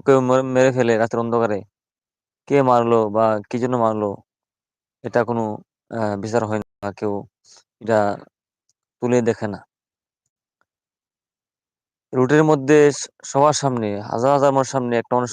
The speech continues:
একজন মানুষ কুপিয়ে মেরে ফেলে, আহ, ধারালো অস্ত্র দিয়ে তাকে আঘাত করে মা-, মেরে ফেলে, কেউ কিছু বলে না।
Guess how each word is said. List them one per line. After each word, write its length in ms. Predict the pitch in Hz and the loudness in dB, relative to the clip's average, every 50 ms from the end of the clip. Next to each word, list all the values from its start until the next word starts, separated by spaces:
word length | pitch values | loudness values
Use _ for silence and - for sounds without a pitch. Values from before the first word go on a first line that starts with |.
| - | -4
একজন 240 | 127 113 113 117 120 | -4 -2 -2 -4 -4
মানুষ 180 | 120 117 117 - - - | -4 -4 -6 -6 -10 -12
কুপিয়ে 260 | - 120 123 127 123 | -8 -4 -2 0 0
মেরে 200 | 120 120 113 120 | 0 0 -2 -2
ফেলে, 240 | - 113 107 107 104 - _ _ _ _ _ _ _ _ _ _ _ _ _ _ _ - | -2 -2 -2 -4 -4 -8 _ _ _ _ _ _ _ _ _ _ _ _ _ _ _ -10
আহ, 360 | - 113 110 110 107 104 101 - - - _ _ _ _ _ _ _ _ _ _ _ _ _ _ _ _ _ _ _ _ _ - | -6 -4 -2 -2 -2 -4 -6 -8 -12 -18 _ _ _ _ _ _ _ _ _ _ _ _ _ _ _ _ _ _ _ _ _ -6
ধারালো 260 | 101 110 113 117 127 123 | -2 0 2 2 2 2
অস্ত্র 200 | 117 - - 127 131 | 0 -2 -4 -6 -4
দিয়ে 220 | 120 127 123 113 107 - _ _ _ _ _ _ _ _ _ _ _ _ _ _ _ - | -2 -2 -2 -2 -2 -6 _ _ _ _ _ _ _ _ _ _ _ _ _ _ _ -6
তাকে 140 | - 110 117 | -2 0 0
আঘাত 260 | 117 110 120 123 - | 2 2 0 0 -2
করে 240 | - - 131 110 110 104 | -4 -6 -4 -2 -2 -2
মা-, 220 | 104 107 110 113 117 | -2 -2 -2 -2 -2
মেরে 220 | 117 117 117 120 | -2 0 -2 -2
ফেলে, 220 | 113 117 107 107 107 | -2 -2 -2 -4 -2
কেউ 180 | 104 - 113 110 101 | -2 0 0 0 -2
কিছু 240 | 101 110 104 - 113 | -2 -8 -10 -8 -6
বলে 200 | 98 101 101 98 92 | -6 -6 -6 -8 -10
না। 100 | 92 | -12